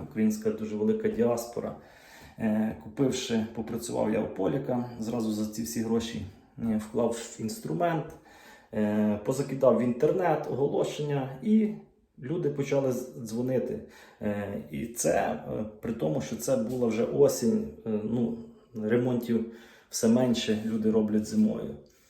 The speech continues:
Е, при тому я не сидів ні одного дня дома. Люди дзвонять, заказують наперед. І такі ванни, тиждень часу і ванна готова. Е,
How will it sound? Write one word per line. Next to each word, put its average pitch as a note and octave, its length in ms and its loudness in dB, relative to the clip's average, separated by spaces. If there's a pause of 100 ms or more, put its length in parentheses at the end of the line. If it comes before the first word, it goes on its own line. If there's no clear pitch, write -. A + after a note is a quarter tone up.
(720)
Е, A2 560 4
при - 80 -4
тому A3 240 6
я D#3+ 80 8
не D#3+ 80 6
сидів D3+ 260 0
ні C#3+ 120 8
одного B2+ 280 6
дня B2 300 4
дома. B2 560 4 (960)
Люди B2 260 0
дзвонять, B2 460 2
заказують A2+ 580 2
наперед. A#2+ 680 2 (420)
І F#3+ 280 0
такі C#3 420 -2
ванни, B2+ 540 0 (180)
тиждень B2 360 0
часу - 360 2
і A2+ 40 2
ванна A#2 280 4
готова. A2 560 2 (920)
Е, - 720 -6